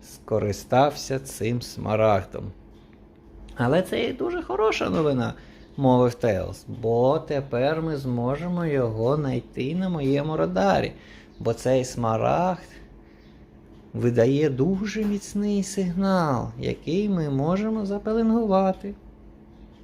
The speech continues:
Тейлз схопив свій рюкзачок, дістав звідти радар і увімкнув його.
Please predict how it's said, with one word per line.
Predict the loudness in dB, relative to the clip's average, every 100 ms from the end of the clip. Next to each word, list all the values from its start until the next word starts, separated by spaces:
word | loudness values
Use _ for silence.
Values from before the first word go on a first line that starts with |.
| -20 -20 -20 -20 -20 -20 -10
Тейлз | 0 4 4 2 -4 -16
схопив | -8 -8 -4 -4 -4
свій | -2 0
рюкзачок, | 0 -2 -6 0 2 2 -2 -20 -20 -20 -20 -18 -10
дістав | -4 -4 4 4 4
звідти | 0 -2 -2 -2 -6 -4
радар | -4 0 0 0 -2 -12 -20 -20 -20 -20 -4
і | 4
увімкнув | 6 6 4 0 0 0 2 4
його. | 4 2 -2